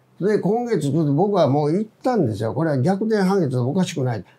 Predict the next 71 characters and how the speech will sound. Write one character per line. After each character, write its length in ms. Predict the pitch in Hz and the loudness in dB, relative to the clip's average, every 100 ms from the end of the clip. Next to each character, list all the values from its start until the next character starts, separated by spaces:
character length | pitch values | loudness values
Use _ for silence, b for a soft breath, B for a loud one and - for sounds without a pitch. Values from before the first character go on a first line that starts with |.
| 113 | -6
な 240 | 110 160 | -4 -2
ん 160 | 202 269 | -4 -4
で 120 | 254 | -6
こ 340 | 247 254 233 | -4 -6 -4
う 100 | 220 | -2
民 400 | 208 214 226 214 | 0 0 0 0
事 180 | 180 143 | 0 0
と 140 | 123 117 | -2 -2
刑 360 | 170 175 151 | 0 0 0
事 180 | 123 113 | 0 -2
が 100 | 113 | -4
違 220 | - 160 151 151 | -4 -2 0 0
う 40 | 131 | 0
こ 120 | 123 | -2
と 120 | 110 | -4
が 180 | 101 - _ _ | -8 -12 _ _
あ 80 | 139 | -2
る 160 | 131 | -2
の 100 | 101 | -2
か。 320 | 95 - - - _ _ _ B B - | -8 -16 -18 -20 _ _ _ B B -8
法 300 | - 214 220 | 0 2 2
の 440 | 208 202 190 160 - b _ | 2 0 0 -4 -10 b _
真 440 | - - 233 202 | -6 -2 0 0
実、 260 | 123 120 117 | 0 -2 -4
正 240 | - 208 | -2 0
義 140 | 151 131 | 0 -2
と 80 | |
は 80 | 120 | -2
何 260 | 123 175 180 | 0 0 0
か 160 | 165 | -4
と 160 | - 123 | -4 -6
い 60 | 101 | -6
う 40 | |
こ 80 | 98 | -8
と 100 | 95 | -10
は 160 | 98 90 | -12 -12
ね、 60 | b b _ | b b _
ち 60 | 170 | -4
ょ 60 | |
っ 60 | - | -2
と 140 | 135 | -2
南 420 | 123 131 156 160 | -2 -2 -2 -2
田 220 | 151 135 117 | -2 -4 -6
先 420 | - - 147 135 | -6 -2 0 0
生 220 | 135 120 | -2 -4
に 180 | 95 101 | -6 -8
ね、 120 | 101 | -8
お 100 | 104 | -8
聞 220 | 113 117 | -6 -8
き 60 | 107 | -8
し 100 | - | -8
た 140 | 120 | -8
い 20 | |
ん 120 | 101 98 | -8 -12
で 60 | |
す 120 | 101 - | -16 -14
け 80 | |
ど、 120 | 98 110 | -10 -6
な 120 | 160 | -4
ん 80 | 170 | -4
で 80 | |
こ 100 | 160 | -4
ん 100 | 160 | -4
な 80 | 151 | -2
に 80 | 143 | -4
違 20 | |
う 380 | 127 - 123 113 | -6 -8 -8 -8
ん 20 | |
で 80 | - | -10
す 80 | - | -18
か？ 120 | - | -20